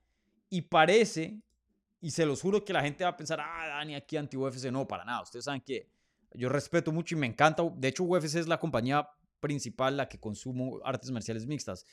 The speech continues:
Veo otras, pero U F C es lo mejor, ¿no? Pero esa portada está horrible.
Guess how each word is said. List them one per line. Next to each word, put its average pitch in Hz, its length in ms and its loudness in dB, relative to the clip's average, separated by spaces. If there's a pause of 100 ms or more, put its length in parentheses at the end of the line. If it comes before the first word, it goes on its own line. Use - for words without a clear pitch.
(160)
Veo 135 220 6
otras, 165 320 4
pero 110 160 -4
U 104 140 -2
F 120 100 -4
C 139 140 0
es 143 40 0
lo 160 120 4
mejor, 139 480 4
¿no? - 260 -4 (1300)
Pero 175 340 10
esa 214 320 4
portada 175 640 4
está 196 760 2
horrible. 151 800 4